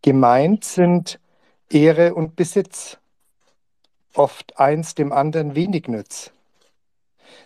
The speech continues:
Das dritte, Gottes Gnade, das höchste der Triade, die hätt ich gern in einem Schrein.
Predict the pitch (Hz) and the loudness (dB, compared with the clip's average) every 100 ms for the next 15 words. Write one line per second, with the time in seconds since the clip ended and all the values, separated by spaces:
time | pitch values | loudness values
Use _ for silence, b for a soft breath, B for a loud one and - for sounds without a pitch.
0 | - 185 - 190 240 143 113 - _ _ | -2 -2 2 2 2 -2 -6 -8 _ _
1 | _ - 139 175 160 180 180 170 143 117 | _ -4 -2 -2 -4 2 4 4 2 -4
2 | 104 _ _ _ _ _ _ b b - | -8 _ _ _ _ _ _ b b -4
3 | 180 - 226 - - 123 113 107 - 117 | -2 2 0 0 -6 -4 -4 -6 -6 -4
4 | 110 104 101 95 _ _ _ _ b b | -2 -4 -8 -16 _ _ _ _ b b
5 | b 123 170 208 185 190 180 - - 156 | b 0 4 4 4 2 -2 -4 0 4
6 | 165 175 175 180 160 156 - 147 170 180 | 4 2 -2 -4 -4 -4 -2 -2 0 0
7 | 175 - - 143 143 123 104 | -2 -4 0 2 2 -2 -6